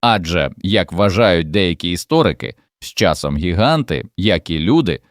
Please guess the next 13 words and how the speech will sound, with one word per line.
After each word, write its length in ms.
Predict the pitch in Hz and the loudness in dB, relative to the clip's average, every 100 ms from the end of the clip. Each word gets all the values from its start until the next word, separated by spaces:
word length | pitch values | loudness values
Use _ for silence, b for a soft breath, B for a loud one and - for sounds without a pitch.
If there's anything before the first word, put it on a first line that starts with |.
| _ - | _ -14
стали 500 | - 110 101 117 113 | -8 0 2 2 2
жорстокими, 840 | 127 117 - 156 165 101 73 64 _ _ | 2 0 0 2 2 0 -2 -6 _ _
жадібними 760 | 104 87 107 90 98 107 117 120 | -4 0 2 2 0 2 2 2
до 180 | 113 127 | 2 2
влади 420 | 98 87 87 107 | 2 2 2 2
і 60 | 117 | 2
багатства. 760 | 127 120 147 139 - 73 - _ _ - | 2 2 2 0 -2 -6 -6 _ _ 0
Можливо, 720 | 107 123 104 123 214 190 - - | 4 4 4 2 4 4 0 0
колись 420 | 120 120 185 202 | 2 4 4 2
учені 460 | 151 - 170 185 180 | 0 2 0 0 0
зроблять 480 | 104 123 135 143 - | 2 2 4 0 0
сенсаційне 800 | 143 131 143 - 87 90 98 | 0 2 0 0 0 0 2
відкриття 680 | 95 107 - 135 - - 71 | 0 0 0 0 0 -2 -2